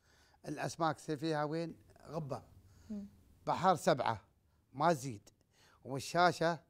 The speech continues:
Speaker 1: هاي منظور العين موجودة. الشاشة فت فيها في نفرين، ما تزيد عن ثلاثة ولا أربعة.
Speaker 2: حتى لو كانت كبيرة؟
Speaker 1: لو
Speaker 2: ما
Speaker 1: كبيرة.
Speaker 2: تشيل أكثر من نفرين؟
Speaker 1: النهاية فيها خبوق.
Speaker 2: هي.
Speaker 1: بس شو شالنها؟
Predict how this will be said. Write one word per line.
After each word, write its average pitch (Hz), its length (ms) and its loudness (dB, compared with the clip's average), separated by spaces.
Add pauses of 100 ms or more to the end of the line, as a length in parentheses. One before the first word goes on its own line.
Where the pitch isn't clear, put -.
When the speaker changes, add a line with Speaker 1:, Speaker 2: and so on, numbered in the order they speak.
(640)
Speaker 1:
هاي 160 200 2
منظور 151 360 -2
العين 151 200 -2
موجودة. 147 480 -6 (800)
الشاشة 160 480 2
فت 170 240 0
فيها 170 320 -2
في 143 60 -4
نفرين، 143 680 -2 (1300)
ما 151 260 6
تزيد 185 400 2
عن 147 180 0
ثلاثة 135 480 0
ولا 127 280 -4
أربعة. 131 260 -2
Speaker 2:
حتى 262 220 4
لو 285 120 4
كانت 277 360 2
كبيرة؟ 202 440 2 (460)
Speaker 1:
لو 196 100 4
Speaker 2:
ما 220 120 4
Speaker 1:
كبيرة. - 140 2
Speaker 2:
تشيل 285 160 4
أكثر 277 360 2
من 240 140 2
نفرين؟ 185 420 0 (140)
Speaker 1:
النهاية 170 720 0
فيها 220 200 2
خبوق. 196 440 -6 (360)
Speaker 2:
هي. 190 260 -4 (200)
Speaker 1:
بس 208 140 2
شو 254 140 -2
شالنها؟ 185 580 2